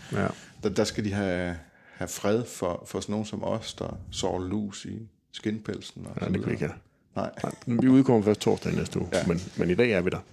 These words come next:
Speaker 2: I dag er vi her, og vi snakker, øh, selvom det er en, øh, en tema, så holder vi selvfølgelig konceptet, så jeg går i køleskabet og henter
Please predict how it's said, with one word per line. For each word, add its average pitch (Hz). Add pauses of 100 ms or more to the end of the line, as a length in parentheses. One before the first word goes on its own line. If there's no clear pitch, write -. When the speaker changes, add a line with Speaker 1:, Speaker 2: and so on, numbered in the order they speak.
(120)
Speaker 2:
I -
dag 120
er 113
vi 127
her, 110
og 98
vi 104
snakker, 104
øh, 85 (340)
selvom 120
det 101
er 87 (760)
en, 101
øh, 95 (260)
en 127
tema, 147
så 131
holder 139
vi 135
selvfølgelig 139 (140)
konceptet, 143
så 131
jeg 117
går 117
i 117
køleskabet 117
og 131
henter 135